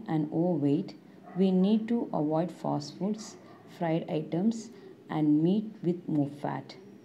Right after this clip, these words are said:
Eat fruits and vegetables, legumes, whole grains,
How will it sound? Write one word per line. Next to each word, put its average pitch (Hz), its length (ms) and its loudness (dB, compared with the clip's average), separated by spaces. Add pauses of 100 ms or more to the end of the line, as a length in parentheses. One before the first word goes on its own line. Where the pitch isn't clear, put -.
(460)
Eat 226 400 0
fruits 202 400 -2
and 151 180 4
vegetables, 156 720 -2 (300)
legumes, 160 560 2 (240)
whole 175 220 0
grains, 160 520 0